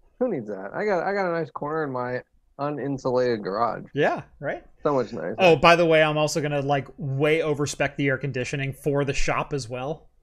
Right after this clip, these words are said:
Speaker 2: Uh, because,
Speaker 1: <laughs>
Speaker 2: because my servers are gonna go in the shop because, uh,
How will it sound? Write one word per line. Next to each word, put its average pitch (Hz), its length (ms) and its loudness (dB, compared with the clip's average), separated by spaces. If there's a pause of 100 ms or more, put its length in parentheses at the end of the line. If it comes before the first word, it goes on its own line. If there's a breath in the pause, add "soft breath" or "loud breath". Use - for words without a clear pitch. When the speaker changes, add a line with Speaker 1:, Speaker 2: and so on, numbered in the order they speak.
(180)
Speaker 2:
Uh, 143 180 2
because, 139 320 4
Speaker 1:
<laughs> 135 120 2
Speaker 2:
because 160 300 2
my 156 100 0
servers 220 400 4
are 160 60 2
gonna 156 160 2
go 143 140 2
in 135 60 -4
the 117 60 -6
shop - 420 -4 (180)
because, 131 640 -6 (460 loud breath)
uh, 135 460 4